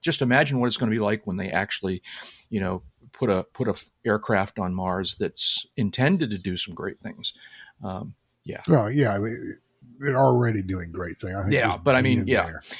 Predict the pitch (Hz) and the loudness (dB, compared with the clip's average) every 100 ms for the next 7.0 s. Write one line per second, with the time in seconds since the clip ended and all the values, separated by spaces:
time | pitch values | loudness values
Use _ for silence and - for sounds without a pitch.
0 | - 131 - - 143 156 185 165 139 143 | -4 0 0 0 2 4 4 4 6 4
1 | 147 143 135 123 113 113 131 113 110 117 | 4 0 2 2 2 0 2 2 2 -2
2 | 107 110 110 110 107 101 104 - - 143 | 0 0 0 0 0 0 0 -4 -2 0
3 | 127 104 95 90 - 92 - - - - | 2 0 -2 -2 0 -2 -4 -10 -16 -20
4 | - - 95 92 90 87 90 - 98 90 | -20 -16 -8 -6 -6 -8 -12 -10 -10 -8
5 | 117 107 107 110 - 95 98 95 - _ | -4 -2 -2 -4 -6 -6 -8 -8 -14 _
6 | _ _ _ 87 - - _ 101 - - | _ _ _ -12 -10 -16 _ -12 -10 -10